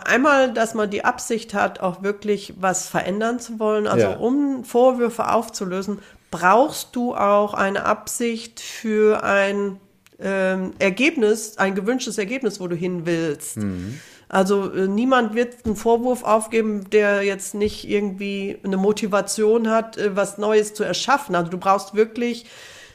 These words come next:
Speaker 1: äh, eine Absicht für neue Ergebnisse in deinem Leben.
Speaker 2: Mhm.
Speaker 1: Ja, und dann
Speaker 2: Und ich würde sagen, auch noch eine Bereitschaft, weil das, ne, was du so erst sagtest, das ist ja schon ein starker Motor,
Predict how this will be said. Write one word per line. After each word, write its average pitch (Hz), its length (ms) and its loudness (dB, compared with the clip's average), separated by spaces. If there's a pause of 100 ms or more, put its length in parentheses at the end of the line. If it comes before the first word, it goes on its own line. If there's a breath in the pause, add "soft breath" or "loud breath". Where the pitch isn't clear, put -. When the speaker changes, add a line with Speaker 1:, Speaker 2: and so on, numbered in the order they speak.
(120)
Speaker 1:
äh, 202 360 2
eine 202 220 0
Absicht - 600 0
für 208 600 2
neue 202 360 2
Ergebnisse 220 640 0
in 185 200 0
deinem 175 300 0
Leben. 208 720 0
Speaker 2:
Mhm. 110 320 -6 (200 loud breath)
Speaker 1:
Ja, 262 160 8
und 180 240 4
dann 170 160 6
Speaker 2:
Und 151 260 6
ich 127 160 -4
würde 135 160 2
sagen, 131 400 4
auch 127 300 4
noch 156 220 -2
eine 113 280 0 (480)
Bereitschaft, 110 960 0
weil 107 220 6
das, 120 240 -2
ne, 135 160 -2
was 139 180 0
du 117 140 -2
so 120 80 0
erst 117 200 0
sagtest, 135 320 -4
das 113 140 -6
ist - 80 -14
ja 139 80 -2
schon 123 200 -4
ein 113 40 -4
starker 110 340 -2
Motor, 104 460 0